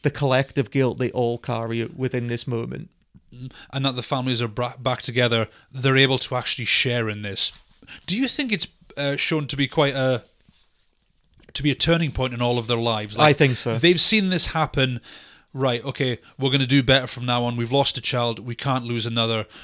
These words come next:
Speaker 2: We need to get over these problems. We need to sort ourselves out, and we need to move into the future.
Speaker 1: There's a, almost a sense of, what have we become? What are we chasing?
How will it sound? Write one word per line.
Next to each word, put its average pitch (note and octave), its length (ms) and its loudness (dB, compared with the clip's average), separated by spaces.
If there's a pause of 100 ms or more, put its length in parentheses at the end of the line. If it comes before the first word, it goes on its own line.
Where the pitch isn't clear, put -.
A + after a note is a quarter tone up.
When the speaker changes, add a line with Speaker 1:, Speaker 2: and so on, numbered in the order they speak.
Speaker 2:
We B2+ 100 -4
need C3 200 -2
to A#2+ 240 0
get B2 220 -2
over B2+ 260 4
these A2+ 180 -2
problems. A#2 500 -2
We B2 120 -2
need A#2+ 140 -2
to B2 100 2
sort C3+ 260 4
ourselves A#2 460 -2
out, A2+ 180 -2
and B2 80 -6
we A#2+ 80 -2
need A#2 140 -2
to A#2+ 80 -4
move A#2 240 -2
into A2 200 -4
the G#2+ 120 -6
future. A2 500 -6 (120)
Speaker 1:
There's D#3+ 180 6
a, F3 80 6
almost E3 360 4
a D#3 40 -2
sense D3+ 320 0
of, A#2+ 80 -2 (100)
what C3+ 320 2
have C3+ 160 -4
we C3+ 140 -2
become? A#2+ 640 -2
What D#3 340 6
are F3+ 80 4
we E3 100 4
chasing? C#3+ 720 2